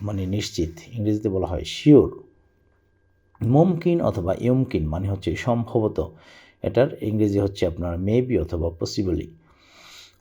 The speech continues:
ওয়া অথবা ওয়াল্লা অথবা আও, তিনটাই আপনার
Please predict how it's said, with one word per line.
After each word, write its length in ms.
ওয়া 280
অথবা 880
ওয়াল্লা 460
অথবা 640
আও, 300
তিনটাই 540
আপনার 380